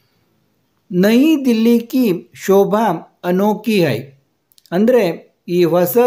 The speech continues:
ದಿಲ್ಲಿಯ ಶೋಭೆ ಅನೋಖಿ ಹೈ ಅಂದ್ರೆ ತುಂಬ ಅನೋಖಿ ಅಂದ್ರೆ ಆಶ್ಚರ್ಯಕರವಾಗಿ, ತುಂಬ ಸೊಗಸಾಗಿ ಇದೆ ಅಂತ, ಅದ್ಭುತವಾಗಿದೆ ಅಂತ ನಾವು ಹೇಳ್ತೀವಲ್ಲ, ಅದಕ್ಕೆ ಅನೋಖಿ ಅಂತಾರೆ.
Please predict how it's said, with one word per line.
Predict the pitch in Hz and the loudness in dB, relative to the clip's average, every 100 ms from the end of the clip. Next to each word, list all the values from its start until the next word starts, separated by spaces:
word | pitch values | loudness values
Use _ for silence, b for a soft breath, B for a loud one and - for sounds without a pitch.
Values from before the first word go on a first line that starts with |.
| 202 | 2
ದಿಲ್ಲಿಯ | 185 185 202 214 214 185 151 - _ _ _ _ | 0 -2 0 2 2 0 -4 -14 _ _ _ _
ಶೋಭೆ | - 185 214 190 196 170 175 - _ _ _ _ | -4 0 2 0 -2 -2 -6 -16 _ _ _ _
ಅನೋಖಿ | 160 196 240 233 226 190 | -2 0 0 -2 -2 0
ಹೈ | 147 120 131 - _ _ | 0 -2 -8 -20 _ _
ಅಂದ್ರೆ | 208 226 | -2 -2
ತುಂಬ | - 220 226 220 151 - _ _ _ _ _ _ _ _ _ - | 0 0 2 0 -2 -10 _ _ _ _ _ _ _ _ _ -4
ಅನೋಖಿ | 180 226 233 214 165 | 0 2 0 -2 -4
ಅಂದ್ರೆ | 202 202 | 0 0
ಆಶ್ಚರ್ಯಕರವಾಗಿ, | 175 170 - 247 240 233 185 185 175 202 | 0 -4 -2 0 0 -2 0 0 -2 -6
ತುಂಬ | 202 190 190 196 170 - _ _ _ _ _ _ _ | -4 -4 0 -2 -4 -10 _ _ _ _ _ _ _
ಸೊಗಸಾಗಿ | - 185 214 214 254 247 226 | -2 0 0 0 0 0 0
ಇದೆ | 175 170 156 | -2 0 0
ಅಂತ, | 127 123 117 - _ _ _ _ _ _ 147 | -2 -6 -12 -14 _ _ _ _ _ _ -4
ಅದ್ಭುತವಾಗಿದೆ | 170 170 190 262 254 240 214 196 170 160 | -4 -4 -4 0 2 2 0 -2 -2 -2
ಅಂತ | 143 - | -6 -6
ನಾವು | 190 180 147 | -4 -2 -2
ಹೇಳ್ತೀವಲ್ಲ, | 147 139 151 226 | -4 -2 -4 -2
ಅದಕ್ಕೆ | 185 202 226 | -2 -2 -2
ಅನೋಖಿ | 160 165 185 180 175 | -2 0 0 -2 -4
ಅಂತಾರೆ. | 143 117 110 | -4 -4 -10